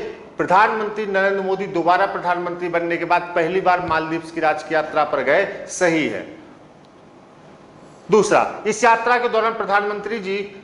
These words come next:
नरेंद्र मोदी को श्रीलंका के सर्वोच्च सम्मान रूल of निशान निजामुद्दीन, ये गलत है क्योंकि ये श्रीलंका का सर्वोच्च सम्मान नहीं है, मैं आपको बता चुका हूं।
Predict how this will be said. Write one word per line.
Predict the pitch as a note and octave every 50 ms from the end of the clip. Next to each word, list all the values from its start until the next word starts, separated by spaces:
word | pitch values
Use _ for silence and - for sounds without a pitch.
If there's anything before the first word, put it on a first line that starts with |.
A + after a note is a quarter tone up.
| - -
नरेंद्र | D#3+ F#3 G#3 G#3+ G#3+ G#3+
मोदी | G#3 G3+ F#3+ G#3+
को | - A3+ G#3+
श्रीलंका | - - - G#3+ G#3 A3 A3 A3 A3 A3+ A3
के | A3 A3
सर्वोच्च | G#3 - G#3 F#3+ F#3 F#3+ F#3+ F#3+
सम्मान | - - F3 E3+ E3+ F3 G3 G3+ F#3
रूल | F#3 F#3+ F#3 F#3+ F#3+
of | F#3+ F#3+ F#3
निशान | F3+ E3+ F3 F3 F3 F3+ F3+
निजामुद्दीन, | E3+ E3 D#3 D#3+ D#3+ D#3+ D#3+ D#3 D3 F#3 G3 E3 - F#3 F#3+ F#3+ D#3+ C3 C3+ F3+ G3 F#3+ - - - - -
ये | E3 D#3
गलत | B2 C#3 C#3 C#3+ E3+ D3 D3
है | F#3+ G#3 A3+ A3 - - - -
क्योंकि | - G#3+ G#3+ A3
ये | A3 G#3+
श्रीलंका | G#3+ - G#3+ G#3 G#3 G3 G#3 G3+ G3 G#3 G3
का | G3 G3
सर्वोच्च | F#3 - F3+ F3 E3+ F3 E3+
सम्मान | - - E3+ E3 E3 E3 D#3+ D#3
नहीं | D3 C#3 C#3+ D#3+ F#3
है, | G#3 G#3+ G3+
मैं | F#3+ F3+
आपको | D#3+ D3+ - - F#3+
बता | E3+ F3 - D#3+ C#3
चुका | - - - - A2
हूं। | F#2+ F2 E2+